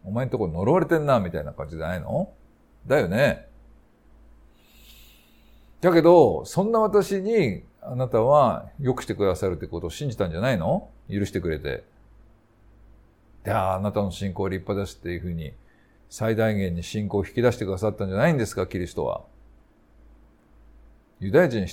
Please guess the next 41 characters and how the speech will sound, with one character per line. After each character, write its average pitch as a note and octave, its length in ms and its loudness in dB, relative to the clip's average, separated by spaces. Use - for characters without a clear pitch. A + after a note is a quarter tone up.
人 D3 120 0
も C#3 120 0
褒 C3+ 100 0
め E3+ 80 0
ら G3 60 0
れ D#3+ 60 0
て G2+ 100 -2
な B2+ 140 2
い C3 60 0
し、 - 280 -12
外 A#2+ 180 2
人 D3+ 140 -2
だ D#3+ 100 4
し - 100 -4
褒 F2+ 80 -4
め F#2 60 -4
ら F2 80 -2
れ E2+ 60 -4
た - 120 -10
の。 - 140 -14
じ D2 100 -8
ゃ D#2 40 -4
な D3 160 4
い C3 40 4
の。 - 140 -4
信 G3+ 360 0
仰 A#3+ 160 2
の A#3+ 80 4
戦 G3+ 560 4
い G#3 80 4
を G#3+ 640 10
勇 D#3 240 6
敢 G#3+ 300 4
に A3+ 60 2
戦 C3+ 340 2
い G#3 40 2
な G3+ 80 2
さ G3 160 4
い D3 40 2
よ C#2+ 140 -2
と。 - 200 -14